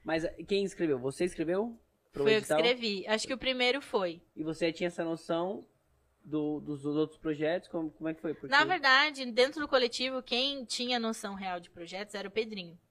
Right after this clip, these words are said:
Speaker 2: Pedrinho, que era a produção cultural, assim, né? A gente estudava também. Eu fui parte do conselho um tempo, do,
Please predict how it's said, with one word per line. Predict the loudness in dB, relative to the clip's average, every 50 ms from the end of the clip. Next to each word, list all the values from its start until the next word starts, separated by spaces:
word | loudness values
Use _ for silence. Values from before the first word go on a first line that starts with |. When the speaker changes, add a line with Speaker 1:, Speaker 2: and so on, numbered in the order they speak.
| _
Speaker 2:
Pedrinho, | -12 -12 -12 -10 -12 -12 -8
que | -6 -4
era | -4
a | -4 -4
produção | -6 -12 -12 -12 -12 -12 -12 -12
cultural, | -14 -16 -18 -14 -6 -2 0 0 2 0 0
assim, | -4 -8 -14 -16 -16
né? | -16 -18 -18 -18 -20 _ _ _ -20 -20 _ _
A | 4 4 4
gente | 6 4 2 2 -2
estudava | -4 -4 -4 0 6 8 8 8 8 6 0
também. | -4 -4 -4 -2 -2 0 0 0 -2
Eu | -4
fui | -4 -6 -8 -6
parte | -2 -2 -2 -2 -2 -6
do | -14 -14 -10
conselho | -8 -8 -8 -8 -8 -8 -6 -4 -4 -4 -4 -6
um | -12 -10
tempo, | -8 -8 -6 -6 -6 -8 -8 -12 -14
do, | -12 -10 -10 -10 -10 -10 -12 -14 -16